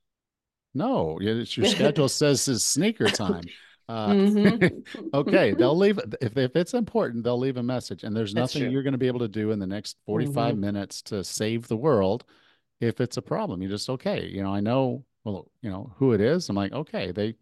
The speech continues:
Speaker 1: you know, they may wanna just talk. They may have a problem. Uh, it might be worse, but there's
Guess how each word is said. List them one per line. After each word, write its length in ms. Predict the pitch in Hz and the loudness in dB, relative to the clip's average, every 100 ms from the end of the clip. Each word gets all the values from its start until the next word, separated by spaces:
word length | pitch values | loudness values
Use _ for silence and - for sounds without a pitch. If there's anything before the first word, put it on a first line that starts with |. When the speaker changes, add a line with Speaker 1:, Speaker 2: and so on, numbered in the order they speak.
| _ _ _ _ _ 98 | _ _ _ _ _ -12
Speaker 1:
you 60 | |
know, 80 | 78 | -6
they 160 | 101 131 | 0 4
may 220 | 120 147 | 4 4
wanna 240 | 147 147 | 2 2
just 200 | 123 123 | 2 -2
talk. 280 | - 139 - | -2 -2 -2
They 140 | 110 135 | -2 0
may 160 | 139 | 0
have 240 | 127 143 117 | 0 -4 -6
a 40 | |
problem. 520 | - 135 143 101 101 98 _ _ _ _ | -8 -6 -6 -6 -6 -10 _ _ _ _
Uh, 220 | 107 98 92 | -8 -8 -4
it 140 | 117 101 | -4 -2
might 240 | 110 123 | -2 0
be 80 | 113 | 0
worse, 420 | 110 131 107 92 | 2 4 4 0
but 200 | - 107 - _ | -4 -4 -6 _
there's 200 | 120 110 | -6 -6